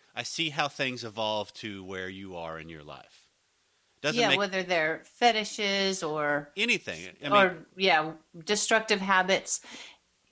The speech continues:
Speaker 2: Yeah, and just that phrase that this, this scenario is co-created, I,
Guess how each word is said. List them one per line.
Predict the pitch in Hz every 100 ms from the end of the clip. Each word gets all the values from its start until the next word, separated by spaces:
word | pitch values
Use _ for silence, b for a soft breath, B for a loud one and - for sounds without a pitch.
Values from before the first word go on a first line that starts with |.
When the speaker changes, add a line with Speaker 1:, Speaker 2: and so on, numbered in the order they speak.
| _ _
Speaker 2:
Yeah, | 214 226 277 233 175 -
and | 226
just | 311 - -
that | 294 -
phrase | - 208 202 202 220 226 202
that | 208 202 -
this, | 214 202 202 - -
this | 226 226 226 - - - _ _
scenario | - - 247 214 208 214 214 220 214
is | 190 185
co-created, | - 233 233 214 202 202 202 196 - _ -
I, | 220 247 254 117 202